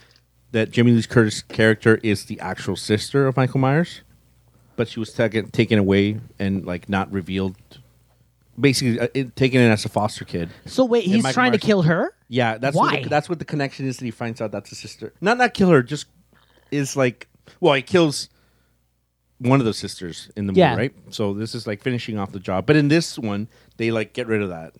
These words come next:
Speaker 1: They con that thing out, whatever you
Speaker 2: Oh,
Speaker 1: call
Speaker 2: so
Speaker 1: it.
Speaker 2: he's, she's not
Speaker 1: She's
Speaker 2: the
Speaker 1: not
Speaker 2: sister.
Speaker 1: connected at all. She's just
Speaker 2: Ah.
Speaker 1: so, but it works. So
Speaker 2: Dun, dun, dun, dun,
Speaker 1: Yeah.
Speaker 2: dun, dun, dun, dun, dun, dun. So do you remember how I told you guys I was gonna make a Halloween costume for my kid, like the big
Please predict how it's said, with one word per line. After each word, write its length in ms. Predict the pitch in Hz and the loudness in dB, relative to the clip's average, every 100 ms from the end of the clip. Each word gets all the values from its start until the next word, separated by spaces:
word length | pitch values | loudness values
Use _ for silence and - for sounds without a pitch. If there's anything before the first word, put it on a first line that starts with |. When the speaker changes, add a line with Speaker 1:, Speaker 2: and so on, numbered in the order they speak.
| - | -16
Speaker 1:
They 100 | 95 | -14
con 280 | - 101 | -8 -8
that 160 | 95 90 | -8 -12
thing 160 | 98 85 | -16 -20
out, 120 | 78 | -20
whatever 200 | 73 73 | -20 -12
you 20 | - | 2
Speaker 2:
Oh, 80 | |
Speaker 1:
call 60 | 180 | 4
Speaker 2:
so 120 | 180 | 6
Speaker 1:
it. 40 | 175 | 4
Speaker 2:
he's, 140 | 143 | 2
she's 220 | - 156 | -4 0
not 140 | 165 151 | 2 2
Speaker 1:
She's 120 | 135 | 2
Speaker 2:
the 60 | |
Speaker 1:
not 40 | 139 | 2
Speaker 2:
sister. 120 | - | 0
Speaker 1:
connected 320 | 127 123 120 | -4 -2 0
at 100 | 101 | 0
all. 180 | 90 82 | -2 -8
She's 200 | - 113 | -10 -8
just 40 | 156 | 0
Speaker 2:
Ah. 420 | 226 196 170 147 - | 4 4 4 2 -4
Speaker 1:
so, 260 | - 131 - | -8 -8 -2
but 160 | 214 - _ _ _ _ - | -4 -4 _ _ _ _ -8
it 160 | 117 | -6
works. 280 | 107 92 - | -6 -10 -12
So 320 | - 95 87 - _ _ _ _ - _ | -12 -10 -10 -16 _ _ _ _ -20 _
Speaker 2:
Dun, 180 | - 294 | 4 6
dun, 180 | 208 143 | 8 4
dun, 220 | 127 156 | 6 2
dun, 180 | 165 247 | 4 4
Speaker 1:
Yeah. 140 | 202 156 | 4 0
Speaker 2:
dun, 220 | 170 175 | -2 -4
dun, 180 | - 240 233 | -2 -4 -2
dun, 160 | 202 - | -6 -2
dun, 180 | 254 | -4
dun, 180 | 247 220 - | -4 -8 -2
dun. 180 | 254 240 - _ - - - - | -4 -4 -18 _ -20 -20 -20 -8
So 160 | 226 | -4
do 80 | 214 | 0
you 60 | 254 | 0
remember 220 | 330 440 349 | 0 0 2
how 100 | 285 | 2
I 120 | 247 | 0
told 260 | - 214 | 0 0
you 60 | 202 | 2
guys 260 | 196 190 175 | 2 2 2
I 140 | 156 | 2
was 120 | 165 | 2
gonna 140 | 170 165 | 2 2
make 200 | 160 156 | 2 2
a 40 | |
Halloween 360 | 143 147 147 147 | 2 2 2 -2
costume 480 | 147 139 - 151 143 | 0 -2 0 -4 -2
for 180 | 143 | -2
my 140 | 135 127 | -2 -2
kid, 320 | - 139 156 _ | -2 -4 -4 _
like 200 | - 135 | -8 -6
the 80 | 131 | -4
big 380 | 131 147 139 135 | 0 0 -2 -8